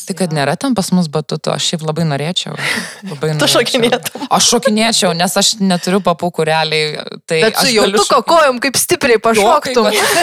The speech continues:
Speaker 1: pirčiau, kaip rėkčiau ir niekas šiandien nesitešmenuotų, būtų labai gerai.
Speaker 3: <laughs> Kroptopiukai, viską, žinai.
Speaker 1: Bet vat, aš, pavyzdžiui, manau, va, kad vat, pasakei apie kroptopiuką, aš galiu užsidėt kroptopiuką sau, nes, tarkim,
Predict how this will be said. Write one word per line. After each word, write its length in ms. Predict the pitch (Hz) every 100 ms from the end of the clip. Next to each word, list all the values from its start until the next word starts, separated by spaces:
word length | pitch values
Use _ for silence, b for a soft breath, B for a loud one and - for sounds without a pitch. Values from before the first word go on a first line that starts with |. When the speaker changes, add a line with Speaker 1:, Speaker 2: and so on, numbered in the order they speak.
| 277
Speaker 1:
pirčiau, 320 | 320 320 247
kaip 240 | - -
rėkčiau 480 | 403 226 403 - 233
ir 180 | 196 180
niekas 480 | 185 208 226 - 233
šiandien 480 | 226 208 196 180 180
nesitešmenuotų, 1040 | 196 - 196 - - 196 226 175 226 226 196
būtų 240 | 220 254
labai 320 | 285 277 349
gerai. 400 | 339 359 - - -
Speaker 3:
<laughs> 560 | 254 - 403 - _ -
Kroptopiukai, 840 | 233 220 - 202 202 294 247 226
viską, 400 | 220 247 - 202 196
žinai. 280 | 196 208 226 _ B B
Speaker 1:
Bet 180 | 226 254
vat, 160 | 277
aš, 140 | 262 -
pavyzdžiui, 380 | 311 302 240 233
manau, 240 | 233 240
va, 140 | 226 190
kad 220 | 208 190
vat, 160 | 214 202
pasakei 400 | 226 - 214 214
apie 120 | 180
kroptopiuką, 640 | 202 190 - - 247 269 -
aš 200 | 262 277
galiu 240 | 277 208
užsidėt 380 | 214 165 156 170
kroptopiuką 540 | 175 170 - 156 202 165
sau, 400 | - 151 202 415 B B
nes, 200 | 196 202
tarkim, 480 | - 226 220 208 180